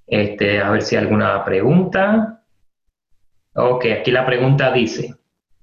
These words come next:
¿bono por ascenso en la línea ascendente tiene plazo de tiempo para llegar? Sí, sí, sí, sí. Como dice aquí, eh, igual que el bono seis.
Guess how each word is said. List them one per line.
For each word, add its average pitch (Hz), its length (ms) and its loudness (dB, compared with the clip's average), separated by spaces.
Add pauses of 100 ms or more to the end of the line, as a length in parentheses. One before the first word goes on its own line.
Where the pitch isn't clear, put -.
(200)
¿bono 135 380 4
por 147 180 0
ascenso 143 560 0
en 127 80 0
la 113 100 0
línea 123 420 0
ascendente 120 640 0
tiene 123 320 -2
plazo 123 400 -2
de 120 140 0
tiempo 120 360 0
para 107 220 -2
llegar? 117 540 -2 (600)
Sí, - 720 -2 (240)
sí, 123 320 0
sí, 120 160 0
sí. - 340 -4
Como 107 280 0
dice 110 220 0
aquí, - 580 -6 (160)
eh, 104 280 0
igual 123 440 2
que 139 80 0
el 117 120 -2
bono 113 240 0
seis. - 640 -6